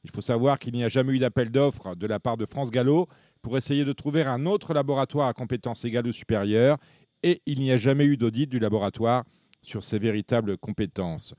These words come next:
Ça, c'est le premier point, euh, sur les laboratoires. Le deuxième point concernait les substances qui étaient recherchées par le laboratoire des courses hippiques. Kevin Borgel prétend, je cite, euh, le courrier de l'avocat, que certains produits dopants ne sont pas décelés par le L C H.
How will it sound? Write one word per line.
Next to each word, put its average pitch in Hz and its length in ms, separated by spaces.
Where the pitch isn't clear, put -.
Ça, - 160
c'est 104 120
le 85 60
premier 104 280
point, 185 380
euh, - 60
sur - 200
les 92 80
laboratoires. 101 680
Le 135 100
deuxième 143 340
point 151 300
concernait 120 400
les 104 140
substances 175 580
qui 180 100
étaient 147 160
recherchées 143 600
par 107 140
le 120 80
laboratoire 120 580
des 110 100
courses 104 240
hippiques. 120 460
Kevin 135 260
Borgel 139 400
prétend, 147 520
je 98 120
cite, - 340
euh, 113 200
le 107 80
courrier 117 500
de 101 180
l'avocat, 110 540
que 104 100
certains 156 500
produits 147 300
dopants 156 340
ne 131 100
sont 120 180
pas 165 160
décelés 151 400
par 123 160
le 123 100
L 113 80
C - 140
H. 131 300